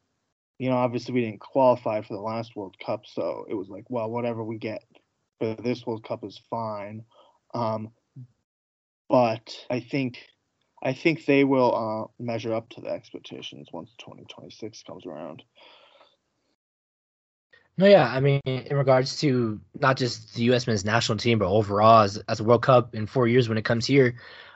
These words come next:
Speaker 2: uh, to the U S, uh, I'm hoping for a good showing. Uh, yeah, like how you said with the U S men's team,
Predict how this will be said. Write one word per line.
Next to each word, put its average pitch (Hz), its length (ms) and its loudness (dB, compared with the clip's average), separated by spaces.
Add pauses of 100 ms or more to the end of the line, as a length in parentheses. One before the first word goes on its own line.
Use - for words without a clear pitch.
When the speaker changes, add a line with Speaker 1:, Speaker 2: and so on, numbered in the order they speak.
Speaker 2:
uh, 110 360 6
to - 120 -6
the 104 100 0
U 117 260 6
S, 123 320 4 (280)
uh, 113 200 8
I'm 120 100 6
hoping 160 200 6
for 143 180 4
a 113 40 4
good 131 220 4
showing. 156 480 6 (420)
Uh, 117 320 2
yeah, 127 180 6
like 123 140 4
how 131 80 6
you 120 120 4
said 127 240 2
with 113 180 -2
the 117 100 -4
U 123 120 4
S 120 160 -2
men's 117 240 -2
team, 127 360 2